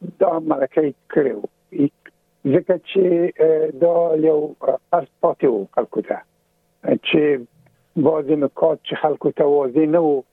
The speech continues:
اه، ملت ته واضح نه وو، هغه روښانه شي. اه، په دې مرکه کې اول د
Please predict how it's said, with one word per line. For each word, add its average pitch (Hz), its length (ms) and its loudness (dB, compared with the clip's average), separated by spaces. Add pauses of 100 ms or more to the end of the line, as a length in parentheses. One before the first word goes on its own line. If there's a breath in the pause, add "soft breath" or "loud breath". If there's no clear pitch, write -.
اه، 143 680 0 (280)
ملت 143 440 0
ته 147 80 2
واضح 143 340 2
نه 160 120 2
وو، 147 240 0 (580)
هغه 139 460 -2 (160)
روښانه 139 500 0
شي. 127 340 -8 (760)
اه، 151 240 0 (120)
په 175 420 2
دې 190 300 2
مرکه 170 440 0
کې 202 420 2
اول 170 380 2
د 202 80 -2